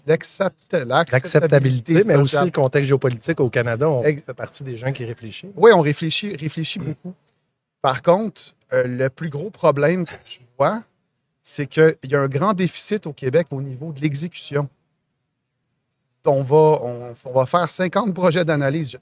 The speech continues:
Speaker 1: j-, j'exagère à peine, pour des grands projets structurants, mais très souvent, en fait, il n'y a pas, euh, il y a pas d'aboutissement à ces projets-là.
Speaker 2: Ouais.
Speaker 1: En fait, puis, euh, c'est un peu un problématique, une problématique qui est tant économique que financière,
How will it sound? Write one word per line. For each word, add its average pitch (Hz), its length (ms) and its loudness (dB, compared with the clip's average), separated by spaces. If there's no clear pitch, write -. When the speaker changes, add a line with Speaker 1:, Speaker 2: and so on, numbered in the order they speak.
Speaker 1:
j-, - 160 0
j'exagère 135 520 -2
à 123 140 -8
peine, 143 380 -2
pour 139 120 -6
des 135 100 -2
grands 139 220 0
projets 151 320 2
structurants, 151 800 -8
mais 131 180 0
très 165 160 -2
souvent, 160 380 -2
en 135 80 -12
fait, 165 160 -6
il 202 60 -10
n'y 123 80 -8
a - 20 -12
pas, - 140 -16
euh, 135 420 -12
il 117 60 -8
y - 20 -6
a 131 40 -2
pas 180 120 -2
d'aboutissement 151 680 0
à 117 40 -8
ces 117 140 -10
projets-là. 120 400 -6
Speaker 2:
Ouais. 113 60 -6
Speaker 1:
En - 40 -20
fait, - 200 -14
puis, 160 400 -8
euh, 117 500 0
c'est - 160 -6
un 139 80 2
peu 180 100 -2
un 202 120 2
problématique, 151 600 0
une 160 80 -6
problématique 143 500 -2
qui 156 60 -12
est 135 40 -16
tant 175 100 -2
économique 160 500 -2
que 143 120 -8
financière, 135 520 -12